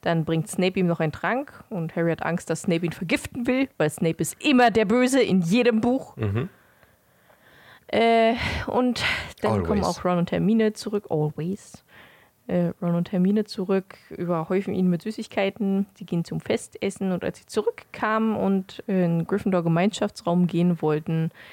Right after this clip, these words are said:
Speaker 1: war die fette Dame weg. Und das Gemälde war aufgeschlitzt und sie haben von Peeves erfahren, dass Sirius Black die fette Dame angegriffen hat.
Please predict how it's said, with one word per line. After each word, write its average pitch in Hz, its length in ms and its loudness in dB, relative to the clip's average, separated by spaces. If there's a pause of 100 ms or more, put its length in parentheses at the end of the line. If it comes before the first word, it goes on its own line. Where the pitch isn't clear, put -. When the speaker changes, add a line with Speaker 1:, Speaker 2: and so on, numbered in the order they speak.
(400)
Speaker 1:
war 156 160 -2
die 165 120 -4
fette 175 300 -4
Dame 220 440 2
weg. - 420 -4 (460)
Und 170 220 -2
das 170 240 -4
Gemälde 208 500 2
war 156 380 0 (880)
aufgeschlitzt - 1300 -2 (300)
und 185 280 -2
sie 196 120 0
haben 190 180 0
von 190 180 -2
Peeves 233 340 -4
erfahren, 196 920 0
dass - 560 -4 (840)
Sirius 233 520 2
Black - 320 -4
die 208 100 -2
fette 202 280 -2
Dame 220 320 2
angegriffen 139 680 -2
hat. - 240 -12